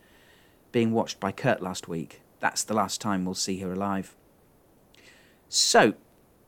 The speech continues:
the episode is mostly back and forth between Harrison and Kurt and the chase. The call to Harrison from Kurt was chilling. Clancy Brown did a good job in close-up. His voice to Harrison sounding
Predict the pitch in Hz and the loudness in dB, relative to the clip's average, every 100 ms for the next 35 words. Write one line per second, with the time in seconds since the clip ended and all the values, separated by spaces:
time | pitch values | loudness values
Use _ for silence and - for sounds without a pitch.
0 | _ - 165 202 196 - 185 180 - 160 | _ 2 4 4 2 4 6 6 6 2
1 | 151 160 185 190 151 139 131 - 127 - | 2 4 4 4 0 2 0 0 -2 4
2 | 107 98 - 110 - 120 113 107 - - | 2 2 -6 -12 -2 0 2 2 -2 -4
3 | 117 113 - 110 110 110 - 110 - 107 | -2 -2 -2 0 0 -4 -6 -4 -2 -2
4 | 98 - - - - _ 117 117 - 98 | 0 -2 -10 -16 -20 _ -2 0 0 0
5 | 78 - - _ _ _ _ _ _ - | -2 -6 -6 _ _ _ _ _ _ -6
6 | - - 135 139 131 127 120 123 113 110 | 0 4 4 2 2 2 2 2 0 0
7 | 117 110 - 117 - 110 - - - 151 | -4 -4 -2 -2 -2 -6 -6 -6 -2 0
8 | 107 98 - - - - - _ _ _ | 0 -2 -8 -20 -20 -20 -20 _ _ _
9 | - 139 - 131 113 123 120 120 117 117 | 0 0 2 0 2 4 4 2 0 -2
10 | - 147 143 160 143 143 120 104 107 - | 2 2 4 4 4 2 2 0 -4 -2
11 | 120 - 101 - - - - - 123 131 | -2 -2 -4 -6 -10 -20 -10 -2 -2 4
12 | 139 127 - 127 135 127 - 131 127 135 | 4 4 0 0 2 2 2 2 2 0
13 | - 110 113 110 110 | 0 0 2 0 -2